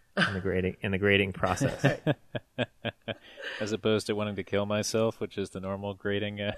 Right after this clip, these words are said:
Speaker 2: Right.
Speaker 1: Yes.
Speaker 2: Yeah.
Speaker 1: Yeah.
Speaker 2: Formative assessment, man. Formative assessment. I mean,
Speaker 3: Uh.
Speaker 2: s-, formative assessment is fun, and summative assessment is deadly.
Speaker 1: <laughs>
Speaker 3: Oh, no, no, no. What are the two terms here?
Speaker 2: So formative assessment is when you give
Speaker 3: Uh-huh.
Speaker 2: people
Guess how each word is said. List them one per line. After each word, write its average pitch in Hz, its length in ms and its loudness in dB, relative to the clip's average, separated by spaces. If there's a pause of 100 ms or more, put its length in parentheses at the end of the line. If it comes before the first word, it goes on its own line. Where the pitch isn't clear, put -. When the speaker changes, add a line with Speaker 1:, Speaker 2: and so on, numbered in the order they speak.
(100)
Speaker 2:
Right. 202 300 12
Speaker 1:
Yes. - 400 2
Speaker 2:
Yeah. 175 280 10 (100)
Speaker 1:
Yeah. 104 260 0
Speaker 2:
Formative 302 360 12
assessment, 220 360 6
man. 160 420 2 (340)
Formative 302 320 6
assessment. 214 380 0
I 208 100 10
mean, 208 120 10
Speaker 3:
Uh. 196 60 4
Speaker 2:
s-, 190 180 -2
formative 359 320 6
assessment 262 340 0
is 190 100 -2
fun, 202 220 6
and 170 100 -4
summative 196 300 0
assessment 165 400 -2
is 139 140 -6
deadly. - 360 -8 (540)
Speaker 1:
<laughs> - 20 6 (920)
Speaker 3:
Oh, 151 100 12
no, 151 120 8
no, 143 160 4
no. 139 160 4
What 131 140 10
are 151 60 6
the 151 100 6
two 151 180 4
terms 151 340 4
here? 170 140 8
Speaker 2:
So 226 220 10
formative 294 460 8
assessment 320 580 0
is 214 200 0
when 202 200 4
you 196 100 -2
give 202 260 6
Speaker 3:
Uh-huh. 190 100 -2
Speaker 2:
people 202 480 2